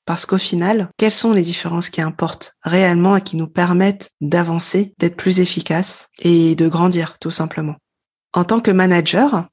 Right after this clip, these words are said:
nous pouvons donc commencer par nous questionner sur ce que nous faisons de nos différences culturelles. Est-ce que déjà on les a identifiées ? Est-ce qu'on a cherché à les faire émerger ou plutôt on les cache pour plutôt viser une certaine uniformité dans la façon de raisonner au sein de notre équipe ?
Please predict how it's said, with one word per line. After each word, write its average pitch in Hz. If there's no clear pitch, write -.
nous 175
pouvons 175
donc 196
commencer 180
par 180
nous 170
questionner 175
sur 165
ce -
que -
nous 170
faisons 185
de 175
nos 165
différences 175
culturelles. 165
Est-ce -
que 180
déjà 170
on 175
les 165
a 165
identifiées ? 165
Est-ce 170
qu'on 170
a 165
cherché 190
à 208
les 180
faire 170
émerger 165
ou 165
plutôt 196
on 165
les 170
cache 190
pour -
plutôt 170
viser 170
une 175
certaine 165
uniformité 175
dans 165
la 160
façon 170
de 165
raisonner 175
au 180
sein 180
de 175
notre 165
équipe ? -